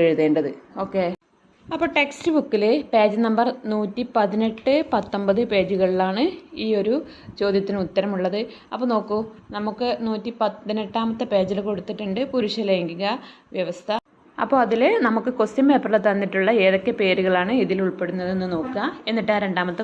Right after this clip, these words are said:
കോളത്തിലേക്കാണ് എഴുതേണ്ടത്. അപ്പോൾ നോക്കൂ, പ്രോസ്റ്റേറ്റ് ഗ്രന്ഥി ഇവിടെ തന്നിട്ടുണ്ട്, അതുപോലെ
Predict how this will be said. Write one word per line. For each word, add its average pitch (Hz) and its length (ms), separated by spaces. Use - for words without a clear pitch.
കോളത്തിലേക്കാണ് 175 640
എഴുതേണ്ടത്. 170 380
അപ്പോൾ 220 180
നോക്കൂ, 202 200
പ്രോസ്റ്റേറ്റ് 220 640
ഗ്രന്ഥി 196 380
ഇവിടെ 180 160
തന്നിട്ടുണ്ട്, 180 520
അതുപോലെ 190 360